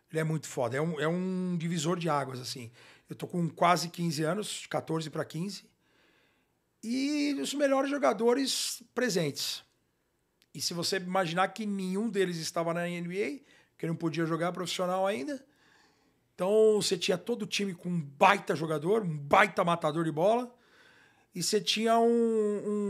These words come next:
um, um cara de dois e vinte que passava a bola como se fosse um armador. Chutava como se fosse um chutador. O cara dava toco em todo mundo.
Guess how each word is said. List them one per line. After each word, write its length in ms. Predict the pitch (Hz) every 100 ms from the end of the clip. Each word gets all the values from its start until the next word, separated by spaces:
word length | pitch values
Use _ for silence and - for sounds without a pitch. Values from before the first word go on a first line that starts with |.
| 190 185 180 175 170
um, 60 | 185
um 80 | 180
cara 240 | 202 202
de 100 | 202
dois 300 | 170 208 180
e 60 | 208
vinte 380 | 160 208 202
que 160 | 214 226
passava 640 | - 226 208 - 208 220
a 60 | 208
bola 340 | 156 190 220
como 200 | 226 220
se 160 | 214 220
fosse 340 | - 214 -
um 120 | 226 220
armador. 560 | 220 226 196 214 285 - _ _ _ _ _ _ _ -
Chutava 600 | - 180 - 202 185 185
como 160 | 202 190
se 160 | -
fosse 320 | 175 185 -
um 60 | 185
chutador. 580 | - - 214 202 226 294
O 1160 | - _ _ _ _ _ _ _ _ _ _ -
cara 180 | -
dava 220 | 202 202 190
toco 260 | - 180
em 60 | 190
todo 260 | 208 208
mundo. 340 | 214 226 294